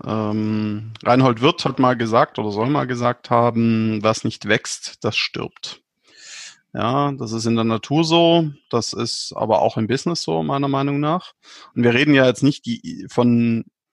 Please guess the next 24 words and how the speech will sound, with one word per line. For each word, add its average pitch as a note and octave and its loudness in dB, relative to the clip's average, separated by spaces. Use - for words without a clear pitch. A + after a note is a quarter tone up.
exponentiellem C3+ 0
Wachstum, C3+ 0
dass A#2+ -2
du A#2+ -6
jedes B2 -2
Jahr A#2 2
Wachstumsraten A#2+ 2
von, A#2 0
was G#2+ -12
weiß A2 -4
ich, - -8
äh, A#2 2
fünfzig - 0
Prozent, A#2+ 2
hundert A#2+ 2
Prozent A#2 0
oder A2 2
mehr A#2+ 2
hast, - -4
sondern A#2+ 4
dass A#2+ 2
du A#2+ -2
jedes A#2+ 0
Jahr A2+ 2